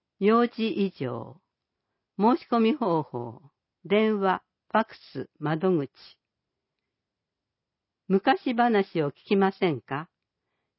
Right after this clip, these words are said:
小学生から大人まで。日時、七月二十六日土曜日、十四時から十四時四十五分。内容、様々な国の昔話を、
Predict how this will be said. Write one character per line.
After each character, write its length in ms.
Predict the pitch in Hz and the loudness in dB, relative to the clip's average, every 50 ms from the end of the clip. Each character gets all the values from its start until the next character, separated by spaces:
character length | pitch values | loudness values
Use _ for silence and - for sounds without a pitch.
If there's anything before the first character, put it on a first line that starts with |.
| _ - - | _ -6 -2
小 220 | 233 233 240 240 | 2 2 2 2
学 260 | 233 240 240 247 - - - - | 2 2 0 0 -2 -8 -12 -6
生 180 | - 165 156 151 | -4 -2 -2 -2
か 160 | - - 143 | -4 -4 -4
ら 140 | 139 139 131 | -4 -4 -4
大 80 | 135 - | -6 -4
人 140 | - 175 170 170 165 165 | -2 0 0 0 0 0
ま 160 | 151 139 127 | -2 -4 -6
で。 180 | - - - _ _ _ _ _ _ _ _ _ _ _ _ _ _ _ _ _ _ _ _ _ 208 | -10 -14 -16 _ _ _ _ _ _ _ _ _ _ _ _ _ _ _ _ _ _ _ _ _ -2
日 320 | 220 226 - - 180 147 | 0 0 0 0 -2 -2
時、 240 | - _ 131 127 - _ _ _ _ _ _ _ _ _ _ _ _ _ _ _ - | -2 _ -14 -14 -14 _ _ _ _ _ _ _ _ _ _ _ _ _ _ _ -4
七 100 | 262 247 | -2 0
月 320 | 240 233 233 - 240 233 | 2 2 0 0 0 2
二 160 | 226 226 226 | 2 2 2
十 240 | 202 - 175 156 151 | 2 0 0 0 0
六 240 | 143 143 143 - 160 | 0 -2 -4 -2 0
日 340 | 151 156 151 - - 160 135 | 0 0 0 -2 -6 -8 -4
土 160 | - 170 160 | -2 0 2
曜 300 | 180 196 190 185 156 135 | 2 2 2 2 0 -2
日、 240 | - - 131 120 - _ _ _ _ - | -6 -10 -14 -14 -14 _ _ _ _ -18
十 320 | 175 160 - 247 233 214 | -10 -4 0 0 2 2
四 220 | 175 165 185 214 202 | 2 2 0 0 -2
時 140 | - - - | -4 -8 -8
か 120 | - 135 | -8 -6
ら 160 | 135 131 135 | -6 -6 -6
十 280 | 139 - 220 220 190 180 | -4 -2 2 2 4 4
四 180 | 175 170 170 | 4 2 0
時 160 | - - 135 143 | -2 -4 -4 0
四 240 | 170 190 196 175 | 2 2 2 2
十 240 | - - 139 127 123 | 0 -2 -4 -6 -6
五 220 | 117 - - 170 - | -4 -2 -2 -2 -2
分。 240 | - 135 120 104 - - - _ _ _ _ _ _ _ _ _ _ _ _ _ _ - | -4 -6 -8 -8 -10 -16 -20 _ _ _ _ _ _ _ _ _ _ _ _ _ _ -4
内 400 | 160 165 175 190 196 196 190 175 | 0 2 2 2 2 2 2 0
容、 420 | 170 165 165 147 143 151 156 165 _ _ _ _ _ _ _ _ _ _ _ _ _ _ _ _ _ _ _ _ - - | 0 0 -2 -4 -4 -6 -10 -12 _ _ _ _ _ _ _ _ _ _ _ _ _ _ _ _ _ _ _ _ -6 0
様 280 | 202 202 233 254 269 - | 2 2 4 2 2 2
々 240 | 240 214 196 175 | 2 2 2 2
な 160 | 160 151 156 - | 2 0 -2 -2
国 260 | - 165 165 160 160 | -2 0 2 2 4
の 140 | 160 156 156 | 4 2 2
昔 400 | 160 156 - 202 208 - - 202 | 0 0 0 -2 -4 -4 -4 -2
話 540 | 190 185 180 170 151 147 - - - 127 | 0 0 2 0 0 -4 -6 -10 -10 -8
を、 180 | 127 127 127 - | -8 -8 -10 -12